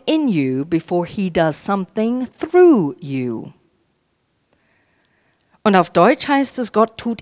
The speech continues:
immer etwas in dir, bevor er etwas durch dich tut. Der fängt immer bei dir, in dir an.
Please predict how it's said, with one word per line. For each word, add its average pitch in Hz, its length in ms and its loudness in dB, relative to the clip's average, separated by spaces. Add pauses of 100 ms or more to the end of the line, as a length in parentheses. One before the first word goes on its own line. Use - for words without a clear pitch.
(200)
immer 453 440 0
etwas 269 420 -4 (160)
in 359 420 2
dir, 139 540 -2 (760)
bevor 240 640 4
er 233 240 -2
etwas 196 600 -2 (300)
durch 220 480 4 (120)
dich 160 360 -6 (100)
tut. - 440 -10 (1500)
Der 262 160 2
fängt 277 460 0
immer 330 380 2
bei 269 260 0
dir, 240 380 2
in 359 320 2
dir 247 360 -2
an. 151 300 -2